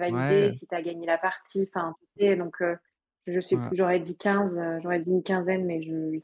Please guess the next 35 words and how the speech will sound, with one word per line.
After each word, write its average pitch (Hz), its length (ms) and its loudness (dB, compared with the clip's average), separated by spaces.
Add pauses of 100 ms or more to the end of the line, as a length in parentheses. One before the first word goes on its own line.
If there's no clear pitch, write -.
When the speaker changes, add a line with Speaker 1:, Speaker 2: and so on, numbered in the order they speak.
Speaker 2:
je, 165 80 -2
je 165 140 0
me 185 180 4
Speaker 1:
Ouais, 147 60 2
je 139 100 -2
sais 214 160 0
Speaker 2:
trompe - 0 -
Speaker 1:
plus, - 180 -6
Speaker 2:
très 123 160 0
Speaker 1:
ouais. - 0 -
Speaker 2:
certainement. 185 560 -4 (680)
Speaker 1:
Enfin 127 160 -2
bon, - 160 -10
voilà, 123 260 0
du 120 120 -8
coup, 160 80 0
avec 143 140 2
des 135 180 4
Speaker 2:
<gasps> 247 200 4
En 135 120 4
Speaker 1:
enveloppes, - 20 -6
Speaker 2:
tout 233 120 0
Speaker 1:
heu, 262 60 4
Speaker 2:
cas, 240 80 4 (120)
Speaker 1:
qui, - 80 0
Speaker 2:
voilà, - 20 0
Speaker 1:
heu, 117 80 -2
Speaker 2:
donc 113 160 -6
il 233 40 -6
y - 40 -4
a 220 60 -2
le 220 140 -2
mode 208 180 -8 (160)
campagne. 196 480 -10 (680)
Speaker 1:
Ouais. 131 180 -4